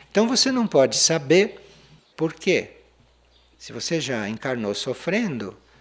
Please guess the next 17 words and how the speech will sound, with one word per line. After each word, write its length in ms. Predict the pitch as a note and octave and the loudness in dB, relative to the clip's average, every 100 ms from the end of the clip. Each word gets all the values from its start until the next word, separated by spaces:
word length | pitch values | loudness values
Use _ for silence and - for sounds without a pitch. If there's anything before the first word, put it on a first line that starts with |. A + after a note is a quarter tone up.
| - | -14
você 80 | G3+ | -8
não 120 | G#3+ | -2
pode 240 | F3 E3+ | -2 -2
saber 260 | - A#2 B2 | -2 0 -2
por 180 | - A3 | -2 0
quê, 160 | C#3+ | 2
porque 260 | A#2 A2 C#3 | 2 -2 -6
a 60 | |
causa 400 | C3+ - F#3 A3 | -2 0 0 0
está 220 | B3 - F#3 | -4 -4 -4
numa 220 | D3 B2 | -4 -6
vida 240 | B2+ A#2+ | -4 -4
passada. 680 | - A2 - G2+ D#2+ - - _ _ _ _ _ _ _ - - - - _ _ _ _ _ - | -4 -4 -4 -4 -6 -10 -16 _ _ _ _ _ _ _ -20 -20 -20 -20 _ _ _ _ _ -12
Então 360 | C#3 - F#3 G3+ | -8 0 2 2
ali 300 | F#3 G3 G3+ | 0 0 -2
você 420 | G#3 A3+ - A#3 | -2 -2 -2 -4
pode 760 | - C#3 C3+ D3+ F3 A#3 A#3+ | -2 0 2 0 -4 -8 -10